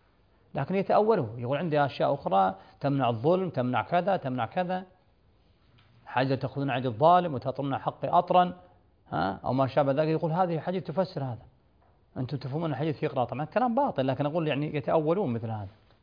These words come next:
ففرق بين التأويل، هذا التأويل من الموانع التي قد تمنع من، من الحكم بالكفر.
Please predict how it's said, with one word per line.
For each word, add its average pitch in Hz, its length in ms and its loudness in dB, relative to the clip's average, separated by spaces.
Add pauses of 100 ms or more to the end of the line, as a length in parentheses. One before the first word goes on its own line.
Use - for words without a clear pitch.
(800)
ففرق 151 320 4
بين 120 160 0
التأويل، 110 360 -2
هذا 165 160 0
التأويل 165 380 -2
من 320 140 -2
الموانع 240 320 2
التي 131 160 -2
قد 131 100 0
تمنع 135 400 -2 (840)
من، 104 160 -12 (1600)
من 117 180 -8
الحكم 110 360 -8
بالكفر. 104 320 -14